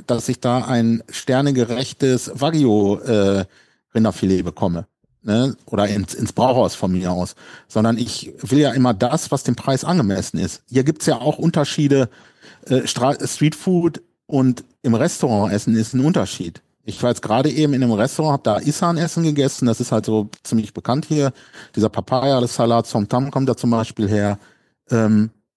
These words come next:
das kostet dann das Doppelte ungefähr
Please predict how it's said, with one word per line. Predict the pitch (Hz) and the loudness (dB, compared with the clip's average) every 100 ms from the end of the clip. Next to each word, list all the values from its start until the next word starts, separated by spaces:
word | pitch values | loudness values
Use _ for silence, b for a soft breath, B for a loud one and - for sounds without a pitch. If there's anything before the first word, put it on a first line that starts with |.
| _ _ _ | _ _ _
das | 113 - | -8 -2
kostet | 147 - 143 - | -2 -2 -2 2
dann | 123 117 | 4 4
das | 98 - - _ _ _ _ _ | 2 -2 -12 _ _ _ _ _
Doppelte | 139 151 180 196 170 | -4 -2 0 2 2
ungefähr | 160 151 - 127 113 | 2 0 0 0 0